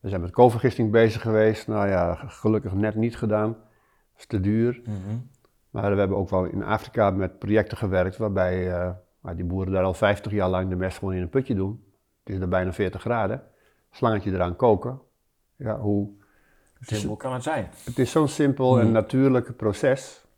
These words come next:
Speaker 1: Dus we wilden dat eigenlijk per se ook als mogelijkheid houden. Alleen het was economisch niet rendabel en je, ja,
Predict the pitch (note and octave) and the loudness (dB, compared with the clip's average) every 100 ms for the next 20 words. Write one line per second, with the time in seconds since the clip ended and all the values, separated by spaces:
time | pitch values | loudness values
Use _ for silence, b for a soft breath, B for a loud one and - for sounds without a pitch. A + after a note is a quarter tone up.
0 | _ _ F#2+ G2 F#2+ D3+ C3+ G#2 G#2 A2 | _ _ -6 0 6 6 6 4 4 2
1 | G#2+ G#2 A2+ A2 A2 G2 F#2+ F2+ - - | 0 0 2 2 2 -2 -2 -4 -10 -10
2 | G2 - G#2 G2+ - F2+ F2 F2+ F2+ _ | -8 -2 -2 0 -2 -2 -4 -8 -10 _
3 | _ _ _ _ _ _ _ _ _ - | _ _ _ _ _ _ _ _ _ 4
4 | C3 A#2 G2 G2+ - F2 G#2 A2+ G#2 G#2+ | 6 6 4 0 0 -2 2 2 2 2
5 | F#2+ F#2+ F#2 A2 G#2 F#2+ F2 F2 G2 G2 | 0 2 6 8 8 4 0 -4 -4 -6
6 | D#2+ | -6